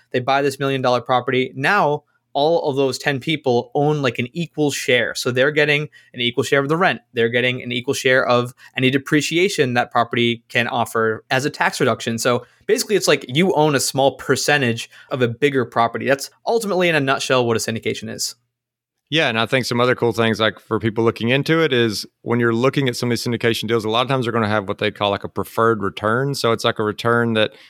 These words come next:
Speaker 2: if things are going smoothly, that what they're gonna expect to pay out every, a lot of syndications do it quarterly.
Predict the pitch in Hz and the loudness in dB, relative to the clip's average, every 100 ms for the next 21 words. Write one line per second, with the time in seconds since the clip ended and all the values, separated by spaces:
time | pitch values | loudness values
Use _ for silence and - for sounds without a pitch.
0 | - 151 190 190 151 143 139 131 - 131 | -6 -2 0 2 2 2 2 2 0 0
1 | 135 127 131 127 123 107 110 - 117 113 | 0 2 2 2 2 0 0 0 -2 2
2 | 113 113 - - - 104 101 - 104 104 | 2 2 -2 -4 -4 -4 -6 -2 0 2
3 | 107 - 110 98 104 104 98 - 113 110 | 2 0 -4 0 0 0 -2 -2 -2 -2
4 | - 98 104 98 98 92 98 - 131 143 | -4 -2 -2 -2 -2 -2 -2 0 2 4
5 | 165 180 | 2 0